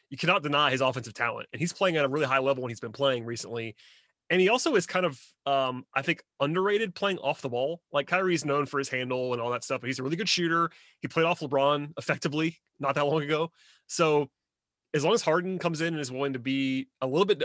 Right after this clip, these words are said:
just a little bit different than he was at the peak Morey ball, it's gonna work on offense. I mean, especially when you, again, I, I don't wanna overstate it, but Joe Harris is, like, the,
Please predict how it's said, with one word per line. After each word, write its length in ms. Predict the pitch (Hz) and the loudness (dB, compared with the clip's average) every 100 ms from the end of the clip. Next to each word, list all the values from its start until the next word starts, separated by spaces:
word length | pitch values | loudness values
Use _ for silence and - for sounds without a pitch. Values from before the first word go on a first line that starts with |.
| - | -6
just 140 | 160 | -6
a 60 | 151 | 0
little 180 | 214 190 | 2 2
bit 160 | 143 | 0
different 260 | 123 117 104 | -2 -8 -10
than 80 | 113 | -10
he 60 | |
was 400 | 110 - - - _ _ _ _ | -10 -10 -10 -10 _ _ _ _
at 120 | 131 120 | -4 -4
the 100 | 120 | -6
peak 380 | - 131 - - _ - | -6 -6 -6 -20 _ -8
Morey 240 | 131 127 | -4 -4
ball, 320 | 113 113 113 - _ _ _ _ _ _ - | -4 -6 -6 -10 _ _ _ _ _ _ -6
it's 120 | 147 | -4
gonna 140 | - 190 | 2 2
work 260 | 135 123 | 2 0
on 100 | 123 | -4
offense. 360 | 123 120 117 123 | -6 -4 -6 -8
I 20 | |
mean, 140 | 127 127 | -6 -6
especially 380 | 120 180 180 151 | 0 2 2 0
when 140 | 147 | -2
you, 80 | 143 | -4
again, 300 | 135 151 120 113 | 0 0 0 -4
I, 60 | |
I 260 | 135 _ - | -8 _ -8
don't 120 | 139 | -2
wanna 100 | 139 | -2
overstate 240 | 127 117 143 | -2 -2 -2
it, 60 | |
but 100 | 120 | -2
Joe 140 | 120 185 | 0 2
Harris 320 | 180 160 - | 4 2 0
is, 120 | 117 | -4
like, 160 | 127 - | -6 -6
the, 120 | 135 | -10